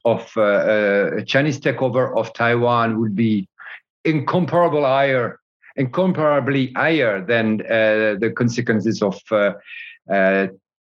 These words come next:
taking some part of the Ukrainian territory by Russian forces,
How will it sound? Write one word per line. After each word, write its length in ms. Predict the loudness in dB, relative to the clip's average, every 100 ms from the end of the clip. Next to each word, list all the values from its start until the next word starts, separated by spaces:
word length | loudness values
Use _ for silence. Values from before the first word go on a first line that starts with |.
| _
taking 280 | -2 0 0
some 240 | 0 0
part 400 | 0 0 0 -4 -2
of 240 | -4 -2
the 220 | -2 0 0
Ukrainian 580 | -2 0 2 2 0
territory 560 | 0 0 0 0 0 0
by 400 | 0 0 0 -2 0
Russian 300 | 0 0 -2
forces, 580 | -2 0 0 -2 -6